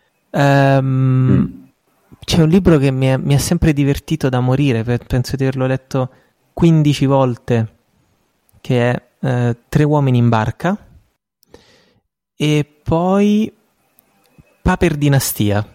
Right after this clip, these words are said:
Speaker 1: che è la, <laughs> è la, è la storia di Paperon de Paperoni, scritta da, raccolta da Don Rosa.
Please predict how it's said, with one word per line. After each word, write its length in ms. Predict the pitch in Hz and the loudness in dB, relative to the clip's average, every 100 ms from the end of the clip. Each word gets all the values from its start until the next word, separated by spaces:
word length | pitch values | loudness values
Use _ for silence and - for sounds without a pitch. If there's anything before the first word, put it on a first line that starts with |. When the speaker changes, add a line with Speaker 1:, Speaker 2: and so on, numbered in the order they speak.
| _ _ _ _ _ _ _ _ | _ _ _ _ _ _ _ _
Speaker 1:
che 220 | - 135 | -4 -2
è 20 | |
la, 600 | 131 135 139 131 131 135 | 0 0 0 2 0 0
<laughs> 920 | - - - - 156 - 120 101 _ _ | -2 -4 -8 -14 -12 -14 -18 -20 _ _
è 200 | - 139 | 0 2
la, 320 | 135 131 131 | 4 4 4
è 60 | 131 | 4
la 160 | 139 | 2
storia 440 | 135 - 160 160 147 | 0 2 4 6 6
di 120 | 139 | 4
Paperon 400 | 135 127 135 139 | 4 4 2 2
de 100 | 131 | 2
Paperoni, 1080 | 120 123 123 127 131 120 113 110 117 - | 2 2 2 2 2 0 2 2 0 -2
scritta 480 | 135 - 127 - 123 | -4 -4 -4 -2 -2
da, 280 | 113 107 101 98 98 _ _ _ _ _ _ - - | 0 -2 -2 -4 -8 _ _ _ _ _ _ -14 -4
raccolta 540 | 135 131 147 135 135 | -2 2 2 2 2
da 120 | 123 | 2
Don 200 | 123 123 | 4 4
Rosa. 460 | 120 110 107 117 | 4 2 2 -2